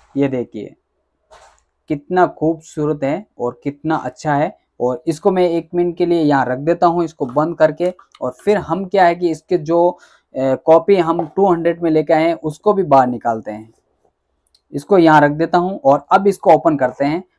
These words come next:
और इसकी पैकिंग बहुत ही ज़बरदस्त है, यहाँ पे देखिए पूरा प्लास्टिक लगा हुआ है चारों तरफ में। तो यार, इसका कवर मैंने निकाल लिया है और अब इसको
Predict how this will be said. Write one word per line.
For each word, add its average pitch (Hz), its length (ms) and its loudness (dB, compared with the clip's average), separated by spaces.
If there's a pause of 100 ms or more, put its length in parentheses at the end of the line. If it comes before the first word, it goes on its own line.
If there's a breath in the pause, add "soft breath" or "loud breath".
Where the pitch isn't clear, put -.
(100)
और 127 140 -4
इसकी 127 240 -8
पैकिंग 151 580 -4
बहुत 135 280 -4
ही 151 60 -12
ज़बरदस्त 160 540 0
है, 160 160 0
यहाँ 147 180 2
पे 160 120 -6
देखिए 165 480 -2 (640 loud breath)
पूरा 165 180 6
प्लास्टिक 160 540 4
लगा 156 220 6
हुआ 151 200 8
है 170 80 4
चारों 160 440 4
तरफ 156 300 4
में। 180 160 -4 (960)
तो 135 40 0
यार, 131 240 4
इसका 143 280 -2
कवर 160 300 6
मैंने 170 240 2
निकाल 147 340 2
लिया 165 200 0
है 160 240 -6 (100)
और 123 300 -6
अब 180 160 2
इसको 175 240 0